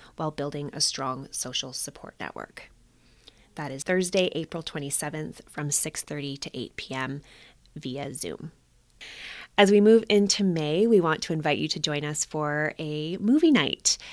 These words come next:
We are hosting a very special screening of Gratitude Revealed. Through intimate conversations with everyday people and thought leaders, this documentary by acclaimed filmmaker Louis Schwartzberg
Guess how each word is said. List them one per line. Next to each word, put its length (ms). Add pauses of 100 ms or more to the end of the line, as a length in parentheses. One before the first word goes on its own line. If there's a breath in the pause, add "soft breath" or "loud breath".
(240 loud breath)
We 220
are 120
hosting 520
a 100
very 240
special 400
screening 640
of 140
Gratitude 640
Revealed. 640 (320)
Through 400
intimate 380
conversations 840
with 140
everyday 460
people 520
and 200
thought 280
leaders, 640
this 240
documentary 760
by 440
acclaimed 540
filmmaker 600
Louis 240
Schwartzberg 680